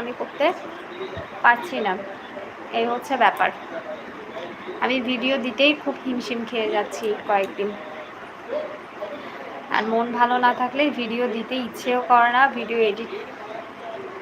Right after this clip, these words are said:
করা হয় না, তো এই আর কি। তো যাই হোক, এখন বাজে প্রায় আটটার মতো বাজে, তো আজকের মতো আমার লাইভটাকে এখানেই শেষ করছি।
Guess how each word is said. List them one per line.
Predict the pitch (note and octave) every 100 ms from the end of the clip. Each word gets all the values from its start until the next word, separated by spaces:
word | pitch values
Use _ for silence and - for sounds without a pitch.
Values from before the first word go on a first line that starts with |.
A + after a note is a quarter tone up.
| - - G#3+
করা | G#3+ A3+
হয় | A#3 G#3+ A3
না, | C#4+ -
তো | G#3+ G3+
এই | G3+
আর | G#3+ -
কি। | D4+ - - - - -
তো | C#4+
যাই | C#4+ D4
হোক, | E4+ F4 - B3+
এখন | - D4 C#4+ C#4+ C4+
বাজে | C4 B3+ B3+ B3+
প্রায় | A#3+ A3+ A#3 A3+ -
আটটার | - - B3+ B3+
মতো | B3 C4
বাজে, | A#3 C4 F4 - G#3 G4 -
তো | G#3+ G#3 G#3 G#3 G#3 G3+ G#3 - - - - G#3
আজকের | - A3 G#3+
মতো | G#3+ G#3+
আমার | G#3+ G#3+
লাইভটাকে | G#3 - A3+ G#3+ G#3+
এখানেই | A3+ A#3 B3 -
শেষ | C4 -
করছি। | B3 -